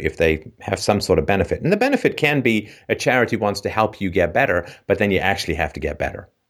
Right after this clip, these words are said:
right? So if you have a terrible gambling problem and you run out of money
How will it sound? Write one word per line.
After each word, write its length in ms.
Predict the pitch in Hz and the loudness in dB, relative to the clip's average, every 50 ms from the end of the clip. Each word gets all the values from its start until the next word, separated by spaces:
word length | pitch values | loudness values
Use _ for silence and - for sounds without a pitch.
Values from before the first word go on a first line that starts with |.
| _ | _
right? 240 | - 80 78 78 78 | 0 2 2 2 0
So 240 | - - 82 80 80 | 0 0 0 0 0
if 180 | 67 87 85 | -2 -4 -4
you 80 | - 85 | -2 -2
have 140 | 78 82 76 | -2 -2 -4
a 40 | 78 | -2
terrible 300 | - 90 78 71 71 80 | 0 0 0 2 0 0
gambling 380 | 87 127 151 147 110 98 92 | 2 2 2 2 2 0 0
problem 420 | 85 - 76 76 76 73 76 73 73 - - - _ - | 0 0 0 0 0 0 -4 -6 -8 -12 -18 -18 _ -4
and 160 | - 78 80 | -2 -2 0
you 200 | 78 80 78 71 - - | 0 -2 -2 -4 -6 -4
run 200 | 85 87 87 85 | -2 0 2 4
out 140 | 80 78 | 4 2
of 60 | 76 80 | 2 2
money 420 | 98 110 107 101 98 92 - - | 2 2 2 2 2 2 0 -4